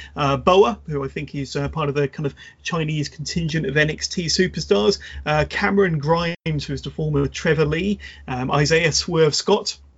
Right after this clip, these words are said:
formerly Shane Strickland. We spoke about Shane Strickland or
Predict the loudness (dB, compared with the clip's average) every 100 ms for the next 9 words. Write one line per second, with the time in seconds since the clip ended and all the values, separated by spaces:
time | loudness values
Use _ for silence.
0 | _ _ -20 -18 -14 -2 0 2 0 0
1 | 0 0 0 -2 -2 -2 -2 -2 0 0
2 | 0 -2 -2 -4 -4 -4 -4 -6 -4 0
3 | 0